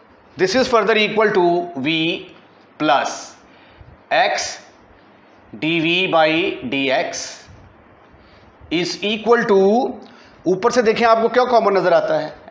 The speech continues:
X, X common ले लिया, bracket के अंदर आ गया V minus one over X common लिया, bracket के अंदर आ गया v plus one। X,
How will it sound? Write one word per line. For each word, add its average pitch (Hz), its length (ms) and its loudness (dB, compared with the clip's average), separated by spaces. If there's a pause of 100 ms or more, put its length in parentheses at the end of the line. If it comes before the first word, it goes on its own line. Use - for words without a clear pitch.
(100)
X, - 340 -6 (1080)
X 180 200 -2
common 147 280 0
ले 165 140 2
लिया, 175 260 4 (160)
bracket 156 420 -2
के 180 60 0
अंदर 160 180 2
आ 151 120 4
गया 143 520 0
V 135 200 -4
minus 143 400 -2
one 190 260 0 (1900)
over 175 760 4 (1400)
X 190 240 -2
common 180 300 0
लिया, 220 520 4
bracket 185 440 0
के 196 60 0
अंदर 180 180 2
आ 165 140 4
गया 151 500 4
v 143 260 -2
plus 139 260 -4
one। 143 260 -2 (2000)
X, 202 280 0